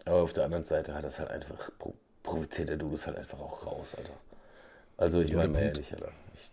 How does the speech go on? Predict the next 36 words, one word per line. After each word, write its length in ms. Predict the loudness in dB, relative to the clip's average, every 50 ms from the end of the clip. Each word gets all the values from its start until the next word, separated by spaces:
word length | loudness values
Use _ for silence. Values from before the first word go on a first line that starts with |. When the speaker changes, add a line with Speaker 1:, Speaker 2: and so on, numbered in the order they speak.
| -10 -6
Speaker 1:
ja. 180 | -6 -6 -6 -8 -8 -6
Speaker 2:
also 180 | -4 0 4 4
der 80 | 4
Punkt, 360 | 4 4 2 2 2 0 0
der 60 | -2 0
Punkt, 320 | 2 2 2 2 0 -2
also 300 | -4 -2 -2 0 -2 -2 -4 -10 -12 -4
passt 200 | -4 -2 -2 0
auf, 260 | 2 2 2 0 -2 -8 -16 -20 -20 -20 -20 _ _ _ -20 -18 -16 -14 -14 -14 -16 -20 -20 -16 -8 -4
Gewalt 280 | 2 4 4 4 4
ist 140 | 2 -2 -2
ja 60 | -2
safe 300 | 0 0 0 0 0 0 0
nie 60 | 0
eine 120 | 2 2 2
Lösung, 340 | 0 0 -2 -2 -6 -8 -10 -14 -12
ne? 120 | -6 -2 0
Und 60 | 0
Speaker 1:
Ja. 80 | 0
Speaker 2:
sollte 220 | 2 0 -2 0 -2
es 80 | -2 -2
auch 100 | -2 -4
nicht 140 | -4 -4 -4
sein. 260 | -4 -2 -2 -2 -4 -6 -12 -20 -20 -20 -20 -14 -8
Und 100 | -4 -2
egal 420 | 0 2 4 4 4 4 2 0
wie 80 | -2 -4
groß 400 | -4 -2 0 0 0 0 -2 -4
die 100 | -8 -8
Klappe 320 | -6 -2 -2 -2 0 -2 -4
von 180 | -4 -2 -4 -4
six 300 | -4 -4 -6 -6 -4 -2
nine 280 | -2 0 0 0 0
ist, 320 | 0 -2 -4 -4 -8 -14 -16 -20 -20 -16 -16 -16 -18 -18 -20 -20 -20 -20 _ -20 -20 -20 -20 -20 -20 -20 -14 -6 -6
<laughs> 580 | -6 -4 -2 -2 -4 -4 -4 -14 -16 -16 -10 -4
lasst, 300 | -2 0 0 0 -2